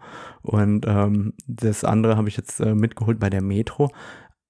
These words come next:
Aber wir haben bei uns in Saarbrücken halt einen Saturn und einen Mediamarkt.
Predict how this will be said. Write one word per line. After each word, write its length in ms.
Aber 320
wir 160
haben 200
bei 80
uns 140
in 100
Saarbrücken 440
halt 160
einen 120
Saturn 520
und 140
einen 180
Mediamarkt. 680